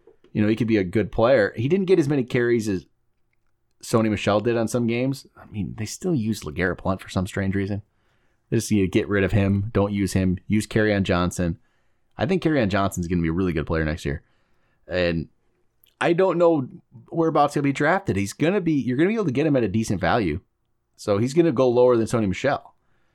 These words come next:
But I think hopefully Detroit pull, turns it around and figures it out and uses him right. They really need to just give him the ball, and that'll, I think, help the offense all, overall, and I think he's gonna be a good player. So I think S-, Michel will too, though. There's some good,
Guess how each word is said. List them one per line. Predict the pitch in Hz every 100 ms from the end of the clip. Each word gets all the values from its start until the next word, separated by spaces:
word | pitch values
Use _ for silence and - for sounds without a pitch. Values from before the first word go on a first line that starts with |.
| _ _ _ -
But | 98 87 - _ _ _
I | 101
think | 120 135 - _ _ _ _ _ _
hopefully | - 147 120 85
Detroit | - - - -
pull, | - - -
turns | 78 67
it | 67
around | 65 67
and | 69
figures | 80 69 -
it | 78
out | 78 73
and | 82
uses | 87 82
him | 87 85
right. | 85 - _ _ -
They | 104
really | 147 113
need | 107
to | 92
just | 87
give | 104 92
him | 92
the | 80
ball, | 90 92 92
and | 95
that'll, | 95 85 - _ -
I |
think, | 87 85
help | 92 -
the | 95
offense | 92 95 92
all, | 92 92 -
overall, | 104 95 95 127
and | 123 -
I | 202
think | 190 202
he's | -
gonna | 214
be | 214
a |
good | 220
player. | 247 131 - _ _ _ _ _
So | - 120
I | 139
think | 170 - _ _ - 95 -
S-, | -
Michel | 113 98 131 127
will | 113
too, | 151 147
though. | 95
There's | 156
some | 190
good, | 175 175